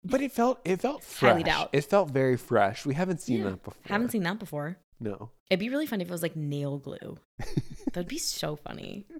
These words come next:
Speaker 2: But it was just a bottle of, like, super glue. I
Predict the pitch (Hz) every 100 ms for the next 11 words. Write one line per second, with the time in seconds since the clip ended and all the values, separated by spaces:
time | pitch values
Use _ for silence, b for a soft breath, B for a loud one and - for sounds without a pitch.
0 | - - - 190 175 165 156 160 160 -
1 | - - - - - - - B B B
2 | B B 226 226 247